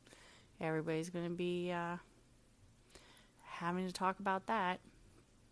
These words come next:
That's gonna be a new vaccine coming out, probably. Um, so I will talk about that, and also I wanna talk about politics. Not gonna give you guys my opinion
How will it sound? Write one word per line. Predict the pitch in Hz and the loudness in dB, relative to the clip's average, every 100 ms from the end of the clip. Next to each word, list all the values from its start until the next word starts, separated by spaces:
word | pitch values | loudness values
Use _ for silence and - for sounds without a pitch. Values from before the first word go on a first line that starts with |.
| - - - - - - | -20 -20 -20 -20 -12 -4
That's | 175 - | -2 -2
gonna | 170 175 | 0 2
be | 185 | 2
a | |
new | 180 185 | 2 2
vaccine | 180 170 - - 180 | 2 0 0 -2 -2
coming | 180 180 175 | 0 0 2
out, | 170 175 202 - | 2 0 -2 -2
probably. | 165 160 160 170 233 - - - - - - - - - | 0 2 2 0 -2 -10 -20 -20 -20 -20 -20 -20 -20 -4
Um, | 180 180 180 180 185 180 - - - - - - - - - - - - - - - - - - | 2 4 4 2 0 -4 -16 -20 -20 -20 -20 -20 -20 -20 -20 -20 -20 -12 -4 -4 -4 -20 -20 -6
so | - 208 202 | 0 2 4
I | 196 | 2
will | 190 196 233 240 - | 2 2 0 -2 -8
talk | - 202 | -2 0
about | - 233 - | 2 0 2
that, | 233 254 247 | 2 2 0
and | 214 208 | 0 0
also | 214 - | 0 0
I | |
wanna | 214 208 | 0 0
talk | 202 190 | 0 -2
about | 190 180 175 | 0 0 0
politics. | - 170 170 - - - - - - - - - | -2 0 0 -2 -4 -4 -8 -10 -16 -16 -8 0
Not | 202 202 196 - - - - - - | 4 4 2 -2 -6 -6 -12 -14 -6
gonna | 185 190 | 0 0
give | 180 185 | 2 2
you | 185 | 2
guys | 180 175 180 | 2 2 0
my | 175 165 | 0 -2
opinion | 156 - 247 349 185 156 233 | -4 -2 2 4 4 4 2